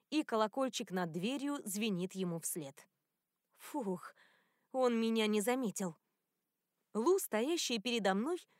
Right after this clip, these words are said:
приходится ждать, пока для неё поджарят цыплёнка, и подходит моя очередь. "Что вам, красавица?"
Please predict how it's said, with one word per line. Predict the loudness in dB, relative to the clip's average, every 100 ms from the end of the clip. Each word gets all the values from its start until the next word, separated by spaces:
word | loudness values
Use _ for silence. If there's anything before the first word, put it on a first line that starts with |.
| _ _ 0
приходится | 0 2 2 0 0 0
ждать, | 0 2 0 0 -8 _ _ _ 0
пока | 2 4 4
для | 4 2
неё | 2 2 0
поджарят | 0 2 2 2 0 -4
цыплёнка, | -6 -4 -4 -6 -10 -14 _ _ _ -6
и | 0
подходит | 2 0 0 -2 -2 -2
моя | 0 2 2
очередь. | 0 -4 -8 -10 -10 -10 _ _ _ _ _ _ _ _ _
"Что | -14 -6 2 4 4
вам, | 2 0
красавица?" | -2 0 2 0 -2 -8